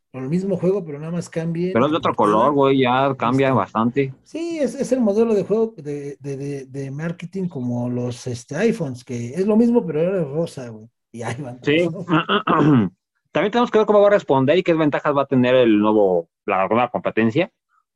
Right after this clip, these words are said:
Speaker 2: porque también por algo lo hizo en este momento, ¿no? Si ya tenía toda la infraestructura desde antes,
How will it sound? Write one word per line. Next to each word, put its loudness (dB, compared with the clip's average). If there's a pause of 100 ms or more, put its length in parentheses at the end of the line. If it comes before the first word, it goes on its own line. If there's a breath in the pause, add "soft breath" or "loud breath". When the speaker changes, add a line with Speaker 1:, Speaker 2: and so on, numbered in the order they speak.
Speaker 2:
porque 0
también 0
por 2
algo 2
lo 2
hizo 2 (140)
en 2
este 0
momento, 2
¿no? 0
Si -6
ya 2
tenía 0
toda 0
la 2
infraestructura -2
desde 0
antes, 0